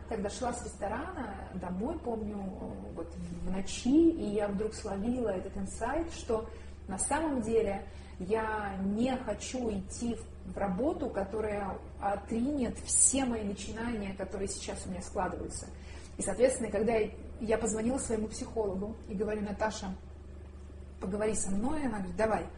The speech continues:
Я говорю: «Объясни мне, как мне принять решение, потому что я не могу разобраться в себе». Она говорит: «Всё очень просто. А, если есть, говорит, у меня знакомая женщина, она бросила, а, много чего, перешла в психологию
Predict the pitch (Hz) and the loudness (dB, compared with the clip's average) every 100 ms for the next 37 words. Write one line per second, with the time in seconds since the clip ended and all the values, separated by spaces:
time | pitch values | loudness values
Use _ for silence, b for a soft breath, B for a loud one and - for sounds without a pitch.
0 | B B B B 214 208 220 214 240 285 | B B B B 0 4 4 6 4 4
1 | 262 226 - 247 269 220 208 208 208 208 | 4 2 2 0 2 0 0 -2 -4 -4
2 | - 202 185 185 190 196 202 233 - 220 | -4 -4 -4 -6 -6 -2 0 0 0 -2
3 | 202 208 214 214 214 208 226 190 - - | -2 -2 -2 -2 -2 0 2 2 -2 -4
4 | 185 180 180 175 - - - 185 180 170 | -4 -2 -2 -2 -4 -6 -4 -2 -2 -2
5 | 190 202 202 - 370 392 403 339 320 - | -2 0 0 4 4 4 2 2 2 2
6 | 294 - - B B B B B - 233 | -4 -8 -10 B B B B B -2 0
7 | 226 220 214 202 - 214 330 330 302 269 | 2 0 0 -2 -2 4 8 8 8 4
8 | - - - - - - - - - - | -2 -10 -10 -10 -10 -10 -10 -12 -10 -12
9 | - - - 311 247 247 226 226 247 220 | -12 -8 6 8 8 6 4 2 2 2
10 | 214 240 220 214 214 196 - 196 190 208 | 0 0 0 0 0 -2 -2 -2 -2 0
11 | 233 208 247 247 233 214 208 196 - 208 | 2 4 4 2 0 2 2 2 0 -2
12 | 196 185 185 190 202 214 202 196 - 247 | -2 -4 -4 -2 0 2 2 0 -2 2
13 | 381 311 220 220 247 226 - - 254 277 | 4 2 0 -4 -2 0 0 0 2 4
14 | 359 254 226 | 6 6 4